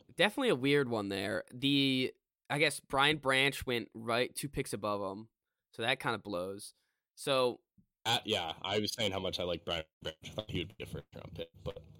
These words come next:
Speaker 2: Lions getting him at, at forty-five is a good deal.
Speaker 1: Yeah, they was a, the, the, the Lions really did, like, I like Sam Laporta. I heard good things about him out of any Tennessee out of, or tight end out of Iowa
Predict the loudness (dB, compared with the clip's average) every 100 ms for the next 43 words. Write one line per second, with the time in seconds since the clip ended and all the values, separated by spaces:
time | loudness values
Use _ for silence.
0 | -20 _ _ _ -6 -6 -4 -8 -8 -10
1 | -10 -12 -10 -12 -10 -12 -10 -12 -14 -16
2 | -12 -8 -8 -10 -18 _ _ _ _ -20
3 | -20 -12 -12 -12 -14 -14 _ _ -2 2
4 | 4 4 2 2 -6 -2 -2 2 2 4
5 | 4 6 8 8 6 4 4 4 2 4
6 | 4 6 2 4 2 2 0 2 4 4
7 | 4 2 -2 -2 -2 -2 0 0 0 0
8 | 2 2 0 -2 -2 -8 -8 -6 -6 -6
9 | -8 -4 -4 -4 -6 -4 -2 -4 -6 -6
10 | -6 -8